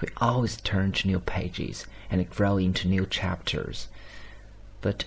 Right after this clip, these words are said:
we should never forget to turn over a few pages back to realize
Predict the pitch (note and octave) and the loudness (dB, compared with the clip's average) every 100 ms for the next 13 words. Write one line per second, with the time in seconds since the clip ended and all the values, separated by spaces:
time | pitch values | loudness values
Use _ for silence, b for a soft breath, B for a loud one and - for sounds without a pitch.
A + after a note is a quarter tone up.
0 | - D#3 - D#3+ G3+ F#3 E2+ - F2+ D#2+ | 0 2 4 6 6 6 2 0 0 0
1 | - D#2+ - A#2 A2+ - G2 E2+ F2 - | 0 -4 0 4 4 4 2 2 0 2
2 | F#2 F2 F2+ F#2 A2+ - - A2+ - - | 0 2 0 0 -2 -2 -2 -2 -4 -8
3 | - - - - - - E2 F#2 E2 D2 | -12 -14 -16 -18 -16 -6 0 2 2 2
4 | C2+ G1+ - - | 0 -2 -6 -10